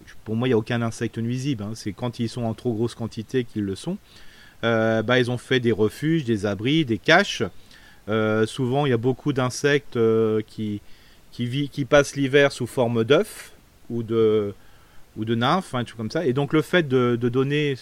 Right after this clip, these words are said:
de faire un faux semis, bah, comme vous allez triturer le sol, vous allez mettre, euh, à l'air, libre, entre guillemets, les œufs, vous allez casser les abris, vous allez mettre les œufs, et ça va permettre à nos auxiliaires,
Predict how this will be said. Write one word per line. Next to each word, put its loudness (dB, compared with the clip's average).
de -2
faire 0
un -4
faux -2
semis, 0
bah, -2
comme 2
vous -2
allez 6
triturer -2
le 0
sol, 0
vous -2
allez 4
mettre, -2
euh, 0
à 4
l'air, 6
libre, 0
entre -4
guillemets, -4
les 2
œufs, 6
vous -2
allez 4
casser -2
les 2
abris, 2
vous -2
allez 2
mettre -2
les 0
œufs, 2
et -2
ça -2
va -2
permettre 0
à -4
nos -2
auxiliaires, 0